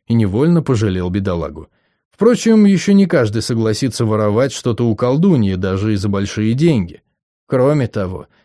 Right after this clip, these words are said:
мы получили подтверждение тому, что пророчество существует", добавила Ферги.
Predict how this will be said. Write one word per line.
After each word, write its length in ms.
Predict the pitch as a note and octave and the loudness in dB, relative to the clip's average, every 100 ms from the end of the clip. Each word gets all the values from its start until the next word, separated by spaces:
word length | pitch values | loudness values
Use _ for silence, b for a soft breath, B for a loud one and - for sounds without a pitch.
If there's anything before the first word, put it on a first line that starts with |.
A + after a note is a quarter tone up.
| _ - | _ 0
мы 200 | F#3+ E3+ | 2 2
получили 420 | D#3 D#3 F3+ E3+ | 2 2 2 2
подтверждение 1040 | - C#3+ - C#3+ C3+ G#2+ C#3+ E3 A#2 G2+ | 0 -4 0 0 2 2 4 4 2 0
тому, 320 | A2 G#2+ C#3+ | -2 0 0
что 200 | - C3+ | -2 -2
пророчество 760 | A2+ C3 A2 A#2+ B2 C3 C3 A#2+ | 0 0 2 0 0 -2 -2 -4
существует", 720 | C3 A2+ B2 - D3+ E3+ F#2 | -4 -4 -4 -2 2 2 0
добавила 460 | F#2 F#2 F2+ F#2 G2 | -4 -4 -2 -2 -4
Ферги. 440 | - F#2 F2+ - | -4 -6 -8 -16